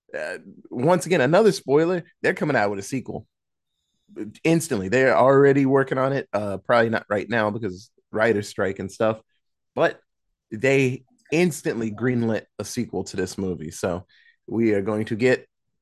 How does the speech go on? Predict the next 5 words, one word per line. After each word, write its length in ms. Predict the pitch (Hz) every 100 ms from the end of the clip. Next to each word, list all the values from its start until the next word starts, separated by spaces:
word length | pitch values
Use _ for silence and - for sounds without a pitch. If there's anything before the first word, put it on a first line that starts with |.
| _ _ _
probably 760 | - 202 196 170 156 170 165
more 260 | 147 147 156
than 180 | 147 143
two 260 | - 147
movies 680 | 131 127 117 101 101 - -